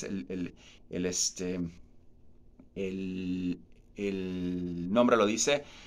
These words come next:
Leer las cartas es muy importante. Si yo estoy viendo que me sale una carta donde hay mucha fuerza y me sale un león y me sale una, una mujer y me salen dos,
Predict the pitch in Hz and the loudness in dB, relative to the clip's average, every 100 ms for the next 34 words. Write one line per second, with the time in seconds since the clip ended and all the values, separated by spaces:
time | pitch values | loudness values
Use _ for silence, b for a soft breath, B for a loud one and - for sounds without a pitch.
0 | B B B - 120 - 185 175 160 156 | B B B 2 8 12 12 10 6 4
1 | 170 170 165 117 - 131 131 107 95 117 | 4 4 2 0 2 4 4 2 0 0
2 | 117 131 156 147 147 143 135 113 107 127 | 2 2 2 2 2 2 0 -2 4 4
3 | 135 127 - 113 - 110 101 101 113 120 | 6 4 6 4 4 2 4 4 2 0
4 | 120 - 120 113 104 95 90 110 117 117 | -4 2 4 4 0 -2 -2 0 2 4
5 | 120 110 92 85 110 120 120 107 - 117 | 2 2 -2 -2 0 2 2 0 -2 -2
6 | 104 - 113 98 87 117 123 120 113 117 | -2 -2 -2 -2 -2 0 2 2 2 2
7 | - | 0